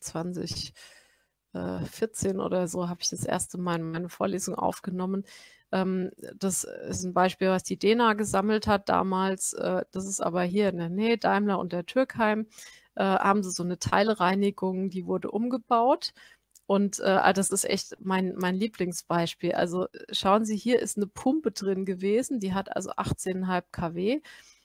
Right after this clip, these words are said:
Ähm, also der Motor achtzehn Komma fünf K W, der die Pumpe hier antreibt. Und da kommt halt jetzt irgendwelches, äh, Waschwasser aus irgend so einem Behälter, wird da hier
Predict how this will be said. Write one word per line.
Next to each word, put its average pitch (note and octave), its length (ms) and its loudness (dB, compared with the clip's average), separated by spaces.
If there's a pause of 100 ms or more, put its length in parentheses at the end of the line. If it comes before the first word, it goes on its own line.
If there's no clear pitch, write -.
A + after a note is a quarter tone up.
(200)
Ähm, G3+ 420 0 (140)
also F3+ 180 2
der F3 160 0
Motor A#3 580 4
achtzehn G3+ 420 -2
Komma G3 200 0
fünf - 80 -20
K F3+ 240 -4
W, G#3 140 2
der G#3 160 0
die F#3 100 -6
Pumpe G#3+ 380 -4
hier F#3 180 -2
antreibt. B3 720 -2
Und G3 140 -2
da F#3 140 -2 (120)
kommt G3+ 300 -8
halt F3 180 0
jetzt - 180 -8
irgendwelches, F3+ 840 -2
äh, - 300 -6 (400)
Waschwasser G3 840 0
aus - 180 -6
irgend F#3 240 -8
so F#3 100 -8
einem F3+ 80 -6
Behälter, G3 600 2
wird - 140 -4
da F#3 60 -4
hier F3 240 -2